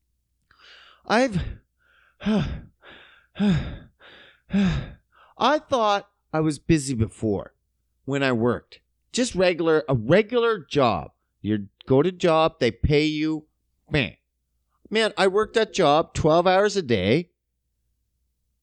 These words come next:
at least six or seven days a week for the, for, like, two years. No problem.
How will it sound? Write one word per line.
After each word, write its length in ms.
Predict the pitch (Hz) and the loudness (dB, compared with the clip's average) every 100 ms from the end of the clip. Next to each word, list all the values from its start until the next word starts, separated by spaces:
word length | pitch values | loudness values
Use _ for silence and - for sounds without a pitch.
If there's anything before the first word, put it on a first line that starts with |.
| _ _ _ - | _ _ _ -4
at 140 | 196 - | -4 -2
least 800 | 196 247 302 320 311 247 - - _ _ _ _ _ _ _ _ | -2 -2 -2 -4 -4 -6 -10 -20 _ _ _ _ _ _ _ _
six 280 | - 185 196 | -4 -4 -4
or 60 | |
seven 320 | 196 127 120 | -4 -4 -2
days 280 | 127 92 120 | -4 -4 -4
a 60 | 175 | -4
week 420 | 247 294 - _ _ _ _ _ _ _ _ _ - | -4 -4 -8 _ _ _ _ _ _ _ _ _ -6
for 140 | 160 | -4
the, 180 | 175 151 _ - | -2 -4 _ -14
for, 320 | - 196 190 - | -4 -4 -4 -4
like, 340 | 196 190 - _ _ _ _ _ _ _ | -4 -4 -20 _ _ _ _ _ _ _
two 180 | - 185 | -4 -2
years. 540 | 196 277 277 101 - _ _ _ _ _ _ _ _ _ _ - | -2 -2 -2 -4 -18 _ _ _ _ _ _ _ _ _ _ -8
No 240 | 254 294 | 0 0
problem. 520 | 269 339 330 269 127 | 2 2 2 2 -2